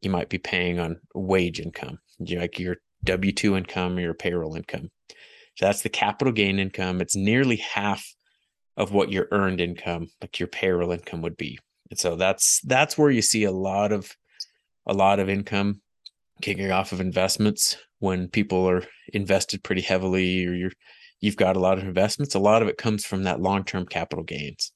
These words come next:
And there is, there's a lot more strategy with that long-term capital gain income. There's specific strategies where we can roll that over, like, say, into an opportunity zone fund where you could realize it, meaning that you sell your investments that year,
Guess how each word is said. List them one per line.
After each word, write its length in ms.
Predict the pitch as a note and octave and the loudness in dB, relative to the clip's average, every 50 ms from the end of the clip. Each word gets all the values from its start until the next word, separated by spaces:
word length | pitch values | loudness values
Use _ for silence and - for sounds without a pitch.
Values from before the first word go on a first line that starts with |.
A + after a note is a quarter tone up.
| _ - - - - - - - _ | _ -20 -20 -20 -20 -20 -20 -10 _
And 180 | - G2 G2 G#2 | 0 2 4 6
there 180 | G#2+ A2 A2+ | 6 6 6
is, 240 | B2 C#3 C#3 C3 - | 6 4 4 2 2
there's 160 | A2+ G#2+ G2 | 2 2 4
a 60 | G2+ | 6
lot 180 | A2+ B2+ - - | 4 4 4 4
more 80 | C3+ G#2+ | 2 0
strategy 640 | - - - A2 A2+ A#2+ B2 B2 G#2 F#2+ F#2+ F2+ | 0 0 2 2 4 4 4 2 0 0 -2 -4
with 120 | F#2 F2 | -4 -2
that 140 | - F#2 - | -2 -4 -2
long-term 400 | F2+ F#2 F#2+ F#2+ - - G2 F#2 | 0 0 0 0 -2 -4 -4 -4
capital 360 | F2 - F#2+ F2+ - - F#2 | -2 -2 -4 -2 -2 -4 -4
gain 260 | - G2 G#2 A#2 A#2+ G#2 | -2 0 2 2 2 2
income. 420 | F2+ F2+ - - - E2+ E2 E2 - _ - _ - - - - - _ _ | 0 -2 -4 -4 -4 -4 -4 -6 -10 _ -20 _ -20 -20 -20 -20 -20 _ _
There's 140 | - G#2+ G#2 | 2 2 2
specific 420 | - - G2+ - - G#2+ F#2 F#2 | 2 0 0 0 2 0 0 0
strategies 560 | - - - G#2+ A2+ A2+ A2+ G2 G2 F#2+ F2+ F#2 | 0 2 4 4 4 4 4 2 0 -2 0 0
where 120 | G2+ G2+ | 0 2
we 100 | G#2+ A2+ | 2 0
can 260 | - - G#2 F#2+ F#2 | -2 -4 -6 -6 0
roll 280 | F#2+ G#2 G#2+ A2 G#2+ G#2 | 4 6 6 8 8 8
that 160 | G2 F#2+ F#2+ | 6 6 4
over, 300 | G2+ G#2+ G#2 G2+ G2+ F#2+ | 4 4 4 2 0 -2
like, 220 | F#2 F#2+ F#2 - - | -2 -6 -8 -6 -4
say, 280 | - - G#2 G#2 G2+ | 0 2 2 4 4
into 460 | G2 G2 F#2+ - - G2 G2 F#2+ F#2 F#2+ | 2 0 -2 -2 0 0 2 2 2 2
an 80 | F#2 | 2
opportunity 600 | F#2 F#2 - F2+ - - G2+ G2 G2 F2+ F2+ F2 | 0 -2 -2 -6 -6 -2 -2 0 0 0 -2 -4
zone 240 | E2+ F2+ F2 E2+ F2 | -2 -4 -4 -4 -6
fund 480 | - - - F2+ E2+ E2+ D#2 D#2 - - _ _ _ - - - - - - - _ _ _ _ | -4 -4 -4 -4 -4 -4 -6 -8 -12 -14 _ _ _ -20 -20 -20 -20 -20 -20 -20 _ _ _ _
where 160 | - F#2+ F#2+ | 0 2 4
you 160 | F#2+ G2+ G2+ | 4 2 2
could 180 | - G2 F2 F2 | 2 -2 -4 -2
realize 640 | F2 F#2+ A2 B2+ C#3+ C#3 G#2+ E2+ F2 F2 E2+ - | 0 2 4 4 4 4 4 2 2 0 0 0
it, 160 | F2 G2+ - _ _ | -2 -2 -4 _ _
meaning 280 | F#2+ F#2+ G2 F#2+ F#2+ F#2 | -2 -2 0 0 0 0
that 120 | - - | -2 -2
you 120 | - F2+ E2+ | -2 -2 0
sell 420 | - - - - G#2 A2+ B2 A#2+ | 2 2 4 4 4 4 4 4
your 120 | A2+ G#2+ | 4 2
investments 520 | G2+ F#2 F2 G2+ G#2+ - - F#2 F2+ - - | 2 2 2 2 2 2 0 -2 -4 -2 0
that 240 | - F#2 F#2 - F#2+ | 2 0 0 0 -2
year, 420 | F#2+ F#2+ G2 F#2+ F#2 F#2+ E2+ - | -2 0 0 2 2 0 0 -4